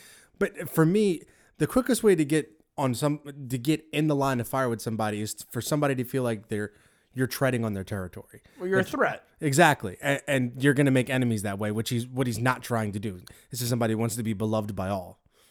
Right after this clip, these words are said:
Speaker 1: Clearly, that is at the,
Speaker 2: Well,
Speaker 1: the heart of his focus.
Speaker 2: well, that's so, like, I don't wanna get into, like, our kind of wrap-up meta commentary too much, but, like, that's what keeps plaguing him throughout this, is that to be good at what he does, he needs to keep a low profile.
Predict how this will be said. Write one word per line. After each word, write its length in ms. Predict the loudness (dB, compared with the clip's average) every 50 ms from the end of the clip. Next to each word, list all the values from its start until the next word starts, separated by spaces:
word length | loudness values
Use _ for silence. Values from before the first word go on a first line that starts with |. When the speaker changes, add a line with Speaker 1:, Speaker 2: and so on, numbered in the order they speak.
| _ _ -4
Speaker 1:
Clearly, 380 | 2 6 8 8 8 8 6
that 200 | 4 4 4 2
is 120 | 2 2 0
at 160 | 0 0 2
the, 180 | 0 0 0 -2 -6 -8
Speaker 2:
Well, 100 | -8 -4
Speaker 1:
the 100 | -2 -2 -2
heart 280 | 2 4 4 4 4
of 100 | 4 0
his 140 | -2 -4 -6
focus. 220 | -4 -2 -2 0 2
Speaker 2:
well, 60 | 2 2 2
that's 160 | 2 2 2
so, 200 | 2 2 2 2 2
like, 240 | 2 2 0 0 0
I 60 | -2 0
don't 140 | 0 2
wanna 120 | 2 0 0
get 100 | 0 -2
into, 180 | -4 -2 0 0
like, 220 | 0 0 -2 -4 -2
our 200 | 0 2 2 0
kind 240 | -2 -4 -4 -4 -2
of 160 | -4 -4 -4
wrap-up 340 | -4 -2 -2 -2 -4 -6 -6
meta 260 | -4 -2 0 0 -2
commentary 600 | -2 -2 -2 -2 -2 -2 -4 -4 -4 -4 -6 -6
too 160 | -6 -8 -8
much, 160 | -8 -8 -8
but, 60 | -8 -8
like, 100 | -6 -4
that's 220 | -2 -2 -2 -2
what 100 | -4 -6 -6 _ _ _ _
keeps 260 | -12 -12 -10 -10 -10
plaguing 540 | -12 -12 -8 -4 0 2 2 2 2 2 0
him 140 | 0 0 -2
throughout 340 | -2 -2 -2 -2 -4 -6 -8
this, 160 | -8 -8 -6
is 120 | -6 -6
that 280 | -4 -4 -4 -4 -6 -10 -14 -20 -20 -20 -16 -6
to 100 | -2 -2
be 160 | 0 0 0 -2
good 280 | 0 4 4 6 6 6
at 120 | 4 0
what 200 | 0 0 0 0
he 160 | 0 -2 -2
does, 400 | 0 2 2 2 2 2 0 -2
he 100 | -6 -6
needs 220 | -4 -2 -2 -2 -2
to 80 | -4 -6
keep 280 | -6 -6 -6 -6 -4
a 20 | -4
low 240 | -4 -2 -4 -4
profile. 640 | -4 -2 0 0 0 0 -2 -4 -6 -6 -6 -10 -12